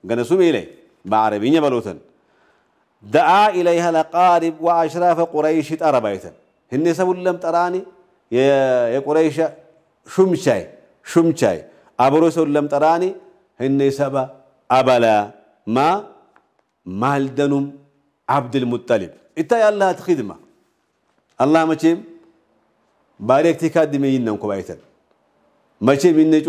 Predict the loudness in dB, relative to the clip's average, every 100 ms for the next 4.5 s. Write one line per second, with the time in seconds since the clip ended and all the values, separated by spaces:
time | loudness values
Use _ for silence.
0 | 2 2 2 2 0 0 0 -2 -2 -2
1 | -4 -6 -14 -6 -4 0 0 2 0 -2
2 | -6 -4 -4 -6 -12 _ _ _ _ _
3 | _ _ _ -4 0 0 2 0 0 0
4 | 0 0 0 -2 -4